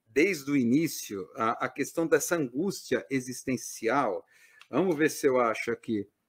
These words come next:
É, exatamente, que ele vai pegar aqui do Otto Fenikel, um, é, freudiano, né, alemão,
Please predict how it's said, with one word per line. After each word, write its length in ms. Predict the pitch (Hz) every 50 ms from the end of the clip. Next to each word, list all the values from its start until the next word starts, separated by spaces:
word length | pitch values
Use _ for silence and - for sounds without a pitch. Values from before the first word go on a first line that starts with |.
| _ _ _ _ _ _ _ -
É, 500 | 143 135 131 127 127 127 120 120 110 -
exatamente, 840 | - 135 123 123 147 160 156 - 185 170 143 127 120 113 - - -
que 100 | - 143
ele 60 | 135
vai 120 | 135 151 147
pegar 380 | - - 160 147 135 143 135
aqui 240 | 127 - - - 156
do 320 | 131 131 139 139 - - _ _
Otto 340 | 208 226 226 226 226 - 185
Fenikel, 800 | - - - - 196 196 175 143 - - - 120 92 85 82 - _ _ _ _ _ _ _ _ _ _ _ _ _ _ _ _ _
um, 260 | 139 165 180 165 139 - _ _ _ _ _ _ _ -
é, 320 | 117 113 113 107 101 90 - - - _
freudiano, 1080 | - - - - 147 165 180 156 131 113 120 131 131 143 165 175 160 135 117 107 98
né, 220 | 98 110 127 143 139
alemão, 760 | 131 123 139 151 131 120 123 143 165 170 160 135 113 98